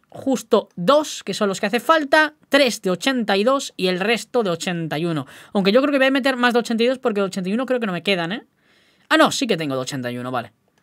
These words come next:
Pues todos los que pueda de ochenta y uno son bienvenidos para no meter de ochenta y dos. Que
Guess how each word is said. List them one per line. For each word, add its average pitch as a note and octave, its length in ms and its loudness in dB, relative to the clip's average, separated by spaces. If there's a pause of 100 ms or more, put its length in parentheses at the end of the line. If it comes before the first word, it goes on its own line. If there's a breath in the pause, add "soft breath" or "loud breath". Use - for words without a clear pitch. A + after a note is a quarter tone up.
(340)
Pues D3+ 220 -10
todos A3+ 280 2
los G3+ 160 0
que F3+ 120 -2
pueda F3+ 180 2
de E3+ 80 0
ochenta E3+ 460 -4
y F3+ 60 0
uno A#3 120 0
son G3 320 -4
bienvenidos F3 600 -2
para C#3+ 100 -8
no C#3+ 80 -2
meter D#3 200 -4
de D3 60 -4
ochenta C3+ 400 -6
y B2+ 60 -4
dos. - 340 -14 (1900)
Que A#3 280 0